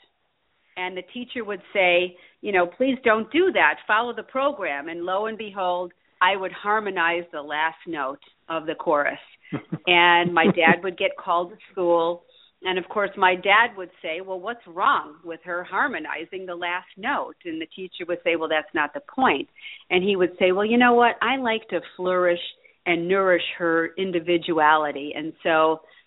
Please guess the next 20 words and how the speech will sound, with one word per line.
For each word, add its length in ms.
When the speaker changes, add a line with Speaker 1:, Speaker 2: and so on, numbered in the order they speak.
Speaker 1:
just 200
let 180
her 100
harmonize 640
the 100
last 360
note." 220
Of 100
course, 300
it 240
didn't, 340
and 160
I 120
ended 240
up 200
sitting 240
in 100
the 80
corner, 680
and, 180